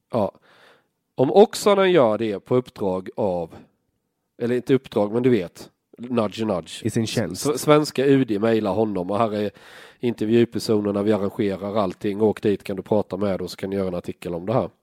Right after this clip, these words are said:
Speaker 2: Då är det ju typ staten som har
Speaker 1: Eh, ja, lite så. Va, va, är det någon skillnad här eller tänker jag fel? Du vet, jag, jag, jag förstår du. Men jag vet inte riktigt var jag landar med detta.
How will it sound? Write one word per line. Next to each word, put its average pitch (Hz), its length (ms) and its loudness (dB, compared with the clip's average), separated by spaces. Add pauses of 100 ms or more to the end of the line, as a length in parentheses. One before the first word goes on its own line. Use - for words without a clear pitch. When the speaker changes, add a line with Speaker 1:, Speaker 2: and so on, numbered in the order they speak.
(300)
Speaker 2:
Då 127 120 8
är 123 40 6
det 123 60 2
ju 117 40 4
typ - 240 -4
staten 101 520 -2
som 92 180 -10
har 92 240 -10
Speaker 1:
Eh, - 260 -6
ja, 202 220 8
lite 214 340 0
så. 165 280 4
Va, 170 120 4
va, 170 160 2
är 175 140 0
det 175 80 -2
någon 180 120 2
skillnad 151 560 -4
här 185 240 2
eller 135 140 0
tänker 147 360 -2
jag 147 160 2
fel? 123 460 -2
Du 139 180 2
vet, 165 180 4
jag, 165 100 0
jag, 165 180 -2
jag 165 120 -2
förstår 170 300 2
du. 156 140 2 (440)
Men 151 120 0
jag 170 100 6
vet 175 260 0
inte 170 180 -4
riktigt 156 240 -6
var 127 100 4
jag 123 60 6
landar 127 300 0
med 123 100 -2
detta. 139 300 -6